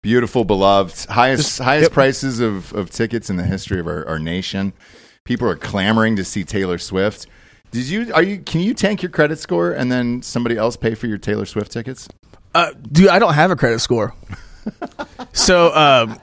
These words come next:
Speaker 2: I've, I've kinda lived my life without needing one. <laughs> And then when I bought my last house, or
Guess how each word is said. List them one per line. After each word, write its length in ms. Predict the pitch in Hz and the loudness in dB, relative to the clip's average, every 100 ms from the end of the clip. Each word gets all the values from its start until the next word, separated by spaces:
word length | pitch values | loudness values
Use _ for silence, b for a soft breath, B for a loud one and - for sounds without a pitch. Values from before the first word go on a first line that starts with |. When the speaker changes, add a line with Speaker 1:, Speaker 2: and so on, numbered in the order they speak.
| - | 0
Speaker 2:
I've, 240 | 160 180 | 2 4
I've 160 | 185 190 | 2 2
kinda 240 | 208 208 | 4 4
lived 300 | 180 175 190 | 6 6 6
my 160 | 180 160 | 4 4
life 360 | 147 160 165 - | 6 6 6 4
without 380 | 156 143 147 | 4 4 4
needing 280 | 143 139 156 | 4 4 6
one. 300 | 170 180 190 247 | 6 6 6 2
<laughs> 40 | B - - - - | B -8 -20 -18 -2
And 200 | - 175 | 0 2
then 240 | 233 190 | 2 2
when 100 | 156 | 4
I 80 | 147 | 4
bought 300 | 143 160 151 | 4 2 0
my 80 | 165 | 2
last 280 | 143 143 - | 4 4 2
house, 200 | 160 | 2
or 80 | 127 | 4